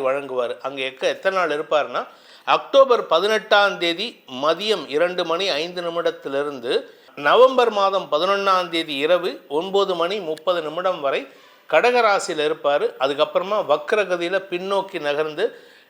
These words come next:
நவம்பர் மாசம் பதினொன்னாம் தேதியிலேருந்து டிசம்பர் அஞ்சாம் தேதி வரைக்கும் கடக ராசியில இருப்பாரு. டிசம்பர் அஞ்சாம் தேதி ரெண்டாயிரத்தி இருபத்தஞ்சுல மிதுன ராசிக்குள்ள மீண்டும் வக்ரகதியில, அதாவது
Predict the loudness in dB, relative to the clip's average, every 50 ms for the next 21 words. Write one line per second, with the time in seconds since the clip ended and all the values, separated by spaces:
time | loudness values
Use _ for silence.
0 | _ -8 -2 2 4 6 6 6 6 4 4 4 4 2 2 2 2 0 -2 -4
1 | -4 -2 -2 0 0 0 -2 0 2 2 2 2 0 -2 -4 -4 -4 -2 -2 -2
2 | -2 -2 -4 -8 -8 -10 -10 -12 -8 -6 -2 0 0 0 2 2 2 2 0 0
3 | 0 0 0 0 0 -4 -6 -4 -4 -2 -2 -2 -2 -4 -8 -10 -6 -4 -2 0
4 | 0 2 2 2 2 2 0 -2 -4 -4 -4 -4 -4 -2 -2 0 0 0 -4 -6
5 | -10 -20 -20 -20 -20 _ _ -8 -6 -4 0 2 2 2 4 4 2 2 2 0
6 | 0 2 2 2 2 2 0 -2 -2 -2 -4 -4 -4 -4 -2 2 2 2 2 2
7 | -2 -6 -4 -2 -2 -2 -2 -4 -4 -4 -4 -4 -6 -8 -6 -6 -6 -6 -8 -12
8 | -20 _ _ -18 -12 -10 -8 -6 -2 -2 0 2 2 2 2 2 0 0 -4 -10
9 | -10 -10 -8 -4 -4 -4 -4 -4 -6 -6 -6 -6 -8 -6 -2 -2 -4 -2 -2 -2
10 | 0 0 0 0 -2 -2 -2 -4 -4 -4 -6 -14 -20 -20 -16 -6 0 4 4 6
11 | 6 4